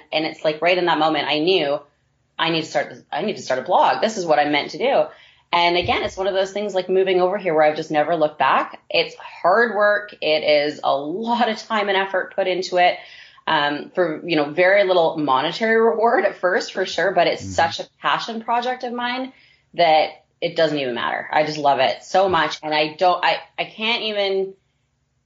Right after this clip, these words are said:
Speaker 1: there's no more joy for me than when I get, like, emails back from people saying, you know, "Thank, thank you. Thank you for the pantry challenge. We got so much out of it." Or,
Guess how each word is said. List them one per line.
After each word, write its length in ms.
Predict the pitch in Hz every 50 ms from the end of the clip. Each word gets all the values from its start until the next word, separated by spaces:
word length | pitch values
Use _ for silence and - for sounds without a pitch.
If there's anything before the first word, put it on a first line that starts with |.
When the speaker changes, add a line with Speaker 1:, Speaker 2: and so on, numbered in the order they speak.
| _ _ - 90 - -
Speaker 1:
there's 260 | 175 175 185 175 185
no 260 | 196 208 233 262 277
more 300 | 262 262 254 240 240 208
joy 720 | 175 160 151 151 165 170 175 185 208 226 262 277 - - _ _ _ _ - - _
for 160 | - 208 202
me 360 | 190 190 190 190 196 214 220 -
than 140 | 185 175 170
when 120 | 165 160 160
I 120 | 160 160 160
get, 320 | 160 165 156 151 151 - - - - _
like, 280 | - 151 147 147 - _ -
emails 460 | 165 165 160 160 151 147 147 143 -
back 300 | 143 127 131 131 - -
from 120 | 147 135
people 560 | 131 - 139 - - 131 123 120 117 - _ _
saying, 520 | - - 156 135 131 131 131 127 131 127 -
you 80 | 147
know, 220 | 139 127 127 131 - _
"Thank, 300 | - 269 302 302 - - -
thank 260 | 233 233 226 - -
you. 180 | 226 202 160
Thank 200 | 160 214 220 214
you 100 | 220 226
for 80 | 226 208
the 80 | 190 202
pantry 360 | - - 156 170 180 175 185
challenge. 320 | 175 - 165 160 160 151 -
We 60 | 151
got 180 | 160 - - -
so 60 | 160
much 160 | 156 156 151
out 100 | 143 135
of 60 | 127
it." 100 | 123 127
Or, 160 | 123 131 131